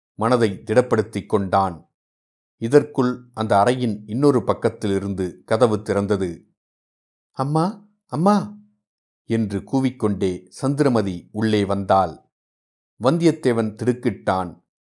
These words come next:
அவள் தன்னை பார்த்து விடாமல் இருப்பதற்காக இசைக்கருவி களஞ்சியத்திற்குள் நுழைந்தான். "அம்மா, அம்மா, தஞ்சாவூர்காரர்கள் கோட்டை வாசலில் வந்துவிட்டார்களாம்.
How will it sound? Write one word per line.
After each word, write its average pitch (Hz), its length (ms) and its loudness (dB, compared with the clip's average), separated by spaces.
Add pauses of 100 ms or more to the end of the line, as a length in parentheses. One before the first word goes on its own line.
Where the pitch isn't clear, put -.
(200)
அவள் 117 380 2
தன்னை 120 360 0
பார்த்து 147 340 2
விடாமல் 117 340 4
இருப்பதற்காக 104 920 0 (420)
இசைக்கருவி 123 640 0
களஞ்சியத்திற்குள் 107 960 -2
நுழைந்தான். 101 800 -2 (840)
"அம்மா, 131 600 -4 (180)
அம்மா, 147 580 -2 (440)
தஞ்சாவூர்காரர்கள் 143 1080 -4 (140)
கோட்டை 185 340 -2
வாசலில் 135 600 -4
வந்துவிட்டார்களாம். 143 1000 -2